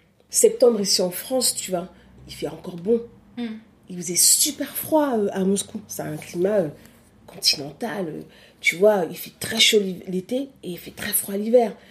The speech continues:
Speaker 1: Donc, euh, moi, j'étais là, j'avais froid. Je me souviens que les gens, ils s'arrêtaient dans la rue pour me regarder. Il y avait pas
Speaker 2: Mm.
Speaker 1: beaucoup de Noirs. À l'époque, euh, il y avait quand même l'U R S S qui faisait du, comment dire, euh, euh, qui essayait de recruter, tu vois, dans les pays africains, enfin voilà,
Speaker 2: Ouais.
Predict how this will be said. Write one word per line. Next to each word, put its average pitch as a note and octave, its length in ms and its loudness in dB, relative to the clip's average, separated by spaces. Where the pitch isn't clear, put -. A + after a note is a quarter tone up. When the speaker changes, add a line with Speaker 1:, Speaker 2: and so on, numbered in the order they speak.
Speaker 1:
Donc, F#3+ 240 6
euh, E3+ 540 6
moi, G3 140 2
j'étais F#3 280 -4
là, A#3+ 380 6
j'avais D#3 260 -8
froid. D4+ 600 2
Je - 60 -10
me G#3 60 -4
souviens B3 280 6
que G#3 80 -2
les G3+ 120 2
gens, A3 240 2
ils F#3+ 80 -6
s'arrêtaient D4+ 480 2
dans C#4+ 120 6
la C#4 140 2
rue D4 160 4
pour B3 160 -4
me G#3 80 0
regarder. A3 420 4
Il E4+ 100 -2
y G#3+ 60 4
avait F#3 100 10
pas B3+ 120 2
Speaker 2:
Mm. C4 120 2
Speaker 1:
beaucoup - 140 -8
de G#3+ 80 -2
Noirs. B3+ 360 4
À - 100 0
l'époque, A#3 440 4
euh, F3+ 500 2
il B2+ 120 -8
y F#3+ 80 6
avait G3 180 6
quand A#3+ 100 6
même B3 200 6
l'U F#3 280 4
R G3+ 80 2
S G3+ 120 -2
S B3 100 -4
qui - 140 -14
faisait F3+ 180 -6
du, D#3+ 840 -12
comment F3 240 -2
dire, F3+ 240 0
euh, D#3 220 -2
euh, D3 580 -2
qui F#3 120 -6
essayait F#3 240 4
de F3+ 60 4
recruter, F#3 380 0
tu G#3 120 2
vois, E3 100 4
dans E3 60 2
les D#3+ 80 4
pays D#3 240 2
africains, G3 580 2
enfin F#3+ 220 -2
voilà, F3 340 2
Speaker 2:
Ouais. G3+ 80 -4